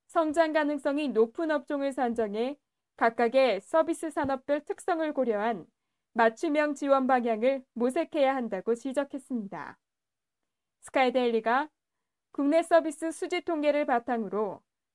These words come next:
서비스 산업별 특성 및 서비스 산업의 경쟁력 제고를 위한 방안 등을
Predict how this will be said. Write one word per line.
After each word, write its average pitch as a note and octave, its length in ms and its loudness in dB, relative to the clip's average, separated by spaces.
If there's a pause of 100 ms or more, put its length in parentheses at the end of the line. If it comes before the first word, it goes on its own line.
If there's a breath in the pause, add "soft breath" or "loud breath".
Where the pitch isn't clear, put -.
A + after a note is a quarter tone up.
(120)
서비스 C#4+ 400 -2
산업별 C4 720 -2
특성 D4 400 -6
및 E3+ 140 -12 (480)
서비스 C#4 360 0
산업의 B3+ 680 0
경쟁력 D4+ 600 -2
제고를 C4+ 460 0
위한 A#3+ 260 -2
방안 A3 340 -4
등을 G3 380 -8